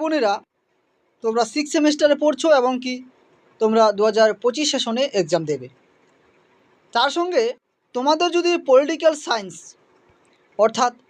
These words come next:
রাষ্ট্রবিজ্ঞান বিষয়টি পাস কোর্সে বা জেনারেল সাবজেক্ট হিসেবে থেকে থাকে, এছাড়াও তোমাদের এই সাবজেক্টটি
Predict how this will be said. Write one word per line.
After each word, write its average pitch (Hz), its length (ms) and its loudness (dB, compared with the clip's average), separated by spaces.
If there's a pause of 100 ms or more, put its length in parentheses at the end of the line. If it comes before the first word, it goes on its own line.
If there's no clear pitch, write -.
(260)
রাষ্ট্রবিজ্ঞান 285 720 2 (120)
বিষয়টি 220 380 -6 (1200)
পাস 254 200 0 (100)
কোর্সে 320 300 -2 (120)
বা 214 80 4 (960)
জেনারেল 302 420 4 (1040)
সাবজেক্ট 240 400 0
হিসেবে 311 320 -2
থেকে 240 260 0
থাকে, 220 220 -2 (1500)
এছাড়াও 294 380 2 (520)
তোমাদের 330 320 4 (100)
এই 349 60 0 (540)
সাবজেক্টটি 240 520 -4